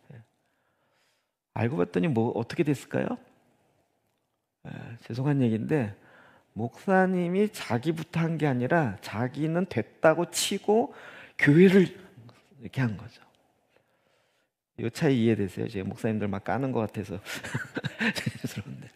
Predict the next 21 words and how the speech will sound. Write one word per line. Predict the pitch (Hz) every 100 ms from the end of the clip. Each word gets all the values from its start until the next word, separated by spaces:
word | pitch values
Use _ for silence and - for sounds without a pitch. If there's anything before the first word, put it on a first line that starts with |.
| -
음. | 120 98 - _ - - - _
예. | 127 104 _ - - - - _ _ _ _ _ _
자기는 | - 151 185 247 247 254 226 190
뭐 | 160 147 -
알았고 | - 135 180 202 - 92 -
깨달은 | - 226 208 -
거예요. | -
지식으로 | - 196 277 247
안 | 120 117
거죠. | 113 123 - 80 - - _ - -
실제 | - 196 190
그것을 | - 123 123 165 196 - - -
살아내는. | - 220 202 165 98 92 107 113 - _ _ _ _ _ _ _ _ _ _ _ _ _ -
그리고 | 156 190
자기가 | 247 - 127 156 240
살아낸다면 | - 254 269 202 131 139 165 220
자기가 | - 110 113 196
할 | 240
수 | - 208
있는 | 107 117 117
거죠. | 104 -